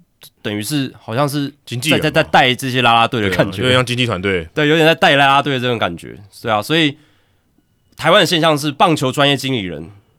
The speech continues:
Speaker 1: 诶，到最后好像是升职吗？升，升职到变啦啦队的经纪人
Speaker 2: 哦，朴伟清
Speaker 1: 那种感觉。
Speaker 2: 一开始就是弄这个的啊，啦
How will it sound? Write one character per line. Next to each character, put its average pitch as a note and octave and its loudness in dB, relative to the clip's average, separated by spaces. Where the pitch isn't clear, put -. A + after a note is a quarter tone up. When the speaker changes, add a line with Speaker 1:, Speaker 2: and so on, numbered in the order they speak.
Speaker 1:
诶， G#2 -12
到 C#3+ 0
最 D3 0
后 C#3 -2
好 - -10
像 C#3 -4
是 D#3+ -8
升 F#3 -2
职 G#2 -6
吗？ G#2+ -6
升， E3+ -4
升 E3+ -2
职 C3 -8
到 C#3 2
变 C#3 -4
啦 C3 2
啦 B2+ 4
队 A#2+ -4
的 A2 -4
经 A2 -2
纪 D#3+ -8
人 A#2 -4
Speaker 2:
哦， F3 2
朴 - 4
伟 D#3 8
清 D3 0
Speaker 1:
那 E3+ -4
种 E3 -6
感 - -
觉。 - -
Speaker 2:
一 - -
开 D#3+ 2
始 G#2 -6
就 G#2+ -6
是 A2+ -8
弄 A2 -4
这 F#2 -10
个 D#2 -12
的 A#1 -18
啊， G1+ -20
啦 G#2 -2